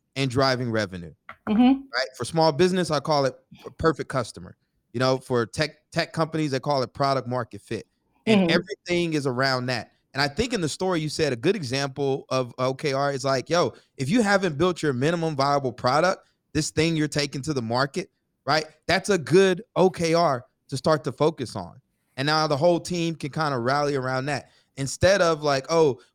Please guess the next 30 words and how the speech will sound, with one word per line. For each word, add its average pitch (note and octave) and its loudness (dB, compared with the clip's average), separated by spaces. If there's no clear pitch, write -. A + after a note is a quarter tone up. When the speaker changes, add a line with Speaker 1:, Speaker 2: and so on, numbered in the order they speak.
Speaker 1:
we C3 -2
need D3+ 0
to D3+ -4
build D#3+ 4
a D#3+ -2
website, C#3+ 0
we B2 -6
need D3 -2
to D#3 2
do E3+ 2
this, D3+ 0
we C#3 -4
need C#3+ -2
to C#3+ -2
do D3 2
all D3+ 4
these D3+ 0
other D#3 0
things." G2+ -8
It's A#2 -8
like, B2+ 0
there's D3 -2
a D3+ 0
lot D#3+ 4
of A#3+ 0
stuff G#3+ -2
that B2+ -4
people D3+ -4
are B2 -2
doing D3 -4